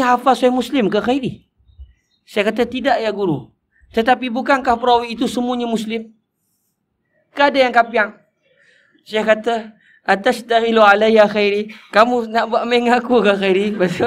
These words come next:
saya bergelak, saya pun minta maaf lah saja guru dengan syekh saya. Jadi selepas itu, bila saya sebut ya hadis, kalau hadis tu dalam sahih Muslim, saya kata, "Rawah Muslim," saya kata, "Muslim minal muslimin? Wala Muslim minal Hajjaj?" Muslim di kalangan orang Islam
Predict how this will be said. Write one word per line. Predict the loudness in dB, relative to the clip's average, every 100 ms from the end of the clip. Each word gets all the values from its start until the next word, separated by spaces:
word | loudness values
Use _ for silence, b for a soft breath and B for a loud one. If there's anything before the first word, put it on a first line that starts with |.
| 0
saya | 0 -2
bergelak, | 0 0 0 0
saya | 0
pun | 0
minta | -4 -4
maaf | -4 -2
lah | -2
saja | -2 -2 -2
guru | -2 -2 0
dengan | -2
syekh | -4 -4
saya. | -4 -8 B B B -4
Jadi | -4
selepas | -4 -2 2 2
itu, | 2 -2 -6 -8 b b b
bila | -6 0 0
saya | 2 0
sebut | -2 0 2
ya | 4 2
hadis, | 2 -4 -10 _ -2
kalau | 2
hadis | 2 2 -2
tu | -2
dalam | -2
sahih | 0 0
Muslim, | 0 -2 -2
saya | 0
kata, | 4
"Rawah | 4 4
Muslim," | 0 -2
saya | 0
kata, | 0 -2 B B
"Muslim | 2 4 4 4 4 4 -2 _ _ _ _
minal | 2 4 4
muslimin? | 4 2 2 4 4 4 0 -8 _ _ _ _ _ -2
Wala | 4 4
Muslim | 4 4 2 2
minal | 2
Hajjaj?" | 2 4 4 4 0 _ _ _ _ _ _ -8
Muslim | -4 -4 -2 0 2
di | 2
kalangan | 2 4 4
orang | 2
Islam | 0 2 2